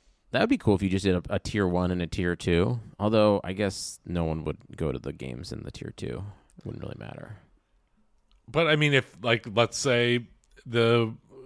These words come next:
Speaker 2: the, the Rockets get relegated, like, suddenly you're, you have John Wall and Boogie Cousins and Victor Oladipo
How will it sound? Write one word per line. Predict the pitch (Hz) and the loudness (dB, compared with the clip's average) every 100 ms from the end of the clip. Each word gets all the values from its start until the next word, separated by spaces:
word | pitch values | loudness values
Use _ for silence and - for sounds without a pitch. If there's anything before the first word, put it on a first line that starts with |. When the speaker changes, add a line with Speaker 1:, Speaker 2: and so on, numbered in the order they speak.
| 208 123 - | -16 -16 -2
Speaker 2:
the, | 127 127 123 123 123 127 - - - | 2 4 4 4 2 0 -6 -18 -4
the | 131 | 2
Rockets | 160 175 120 98 - | 4 4 2 -2 -6
get | - 123 107 | -2 -4 2
relegated, | 151 139 98 90 76 - _ - - | 4 4 4 0 -2 -10 _ -20 -6
like, | 104 101 - | -2 -2 0
suddenly | 123 117 123 123 | 0 2 2 2
you're, | 120 110 110 110 110 110 - | 0 -2 -2 0 0 -4 -10
you | 123 117 | -2 0
have | 117 117 110 107 | 4 4 2 -2
John | 101 113 107 110 | 0 2 2 2
Wall | 101 107 104 104 - | 2 4 2 -2 -6
and | 113 92 | -10 -6
Boogie | 110 104 | -4 -4
Cousins | - 110 104 104 95 95 107 | -2 -2 -2 -6 -8 -10 -12
and | 104 98 | -10 -8
Victor | 104 110 | -8 -6
Oladipo | 104 90 98 110 104 95 92 | -4 -6 -6 -6 -4 -4 -4